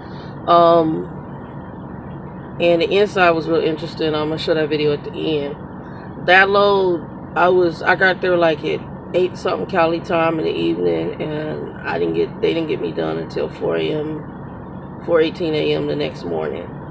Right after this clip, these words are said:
So I hadn't really had a lot of sleep 'cause I was trying to stay awake in case they, um, in case they called me,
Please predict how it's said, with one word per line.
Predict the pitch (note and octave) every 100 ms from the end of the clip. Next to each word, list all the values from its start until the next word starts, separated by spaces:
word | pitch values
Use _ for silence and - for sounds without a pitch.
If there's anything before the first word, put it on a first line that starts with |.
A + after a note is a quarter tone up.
| - - - - -
So | - E3 D3+ D3
I | - D#3
hadn't | F3 F3+ D#3+
really | E3+ D#3+ E3
had | D#3+ F3 E3+ D3+
a |
lot | D3 C#3+
of | D3
sleep | - G#3+ -
'cause | E3+ D3+
I | C#3+
was | D3+ D3
trying | - D#3+
to | D3+
stay | - D3+
awake | D3 C#3 G3+ E3+ F3 - - - - - - - -
in | D#3 D3+
case | F3+ D#3+ D3+ -
they, | D#3 D3 C#3+ C#3+
um, | D3+ C#3+ D3 C#3+ - - - - - - - - - - - - - - - - - - -
in | E3+
case | F#3 D#3+ D#3
they | E3
called | D#3+ G3 A3 F#3 D#3
me, | D3+